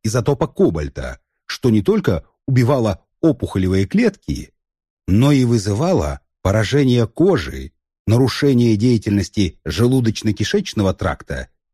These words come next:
и внутренние кровотечения.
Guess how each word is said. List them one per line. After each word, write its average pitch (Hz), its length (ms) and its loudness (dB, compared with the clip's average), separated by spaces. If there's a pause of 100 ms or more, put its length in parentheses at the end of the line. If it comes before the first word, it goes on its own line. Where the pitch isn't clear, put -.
и 180 340 2
внутренние 113 920 2 (100)
кровотечения. 92 960 -4